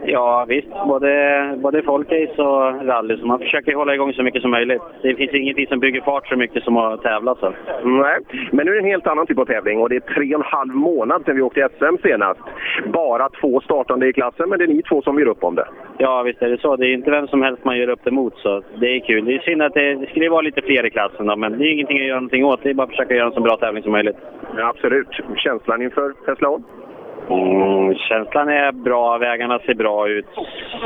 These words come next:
Speaker 1: Så förhoppningsvis så ska vi väl kunna försöka ta över ledningen efter den här tävlingen.
Speaker 2: Kvällen då? Garnisonen? Asfalt?
Speaker 1: Ja, jag har ju som många andra inte gjort någonting med bilen. Jag har bara hängt på ett par begagnade grushjul, inte, eh, ändrat någon setup eller någonting. Så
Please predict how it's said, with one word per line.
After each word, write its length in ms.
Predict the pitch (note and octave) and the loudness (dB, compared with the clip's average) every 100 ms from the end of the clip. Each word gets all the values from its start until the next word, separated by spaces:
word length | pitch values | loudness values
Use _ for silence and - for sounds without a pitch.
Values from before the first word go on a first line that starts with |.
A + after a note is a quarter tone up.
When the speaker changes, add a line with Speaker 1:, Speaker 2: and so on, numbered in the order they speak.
| F3+ | -2
Speaker 1:
Så 480 | A2+ G#2+ G#2+ G#2+ G#2+ - | 0 2 2 0 -2 -2
förhoppningsvis 480 | A2+ - G#2 B2+ | -2 -2 -2 -2
så 80 | - | 0
ska 140 | A#2 A#2 | -2 0
vi 80 | |
väl 140 | A2+ A2 | 0 -2
kunna 460 | A2+ A2 G#2+ G#2+ G#2 - | -2 0 0 0 -2 -2
försöka 340 | A#2+ A#2 A2+ | 0 0 -2
ta 120 | G#2+ | 0
över 200 | A2 A#2+ | 0 2
ledningen 400 | A#2+ A2+ G#2+ G#2+ | 0 0 0 0
efter 160 | G#2 - | 0 0
den 100 | G2+ | 0
här 80 | G2 | 0
tävlingen. 420 | G2+ F#2+ F#2 E2+ - - - - A2+ | -2 -2 -6 -8 -10 -10 -10 -8 -2
Speaker 2:
Kvällen 340 | C3 A#2 A#2 C3 | 2 2 2 0
då? 180 | D3+ D3 C#3+ B2+ | -2 -4 -8 -2
Garnisonen? 720 | C3+ C3+ B2+ C3 B2+ D3 A#3 - C#3+ C#3+ - | 0 0 -2 0 2 2 0 -8 -10 -8 -4
Asfalt? 520 | B2+ B2+ - C3 E3 - C#3+ - - A#2+ A#2 - | -4 -2 -2 -2 -2 -8 -14 -14 -12 -8 -8 -4
Speaker 1:
Ja, 240 | G#2 A2 A2+ B2+ | 0 2 0 2
jag 160 | C#3 | 4
har 200 | C#3+ D3+ | 4 4
ju 680 | D#3 D#3 D3 D3 C#3+ C3+ C#3 | 4 2 2 0 -2 -2 -2
som 140 | C3+ D#3 | 0 0
många 280 | D3 C#3+ D3+ | 2 2 2
andra 380 | C#3+ C#3 D3+ | 2 2 0
inte 280 | C#3+ B2+ A#2+ | 0 0 2
gjort 220 | C3+ C3 | 2 2
någonting 240 | B2 A#2 A#2 | 0 0 0
med 100 | A2+ | 2
bilen. 340 | B2 A#2 G#2+ | 2 2 2
Jag 80 | G#2+ | 0
har 60 | A2 | 0
bara 140 | A2+ | 0
hängt 200 | A2+ G2+ | -2 -2
på 140 | A2+ | 0
ett 100 | G#2+ | 0
par 160 | G#2+ G#2 | 0 0
begagnade 520 | G2 G#2+ G#2+ G#2+ G#2 | 2 2 2 0 0
grushjul, 540 | G#2 G#2 G2 A2 G#2 G2+ | 2 2 2 2 4 2
inte, 240 | G2+ F#2 | -2 -4
eh, 640 | G#2+ G#2+ G#2 G#2 G#2 A2 | -6 -4 -2 -2 0 -2
ändrat 400 | G#2+ G#2 G#2 - | 0 0 0 -2
någon 200 | G2+ G2 | -2 -2
setup 440 | F2+ - A2+ G#2 G#2+ | 0 0 0 -2 -2
eller 140 | G2+ | 0
någonting. 420 | G2+ F#2 A2 G2+ | -2 0 -2 -2
Så 180 | F#2+ | -2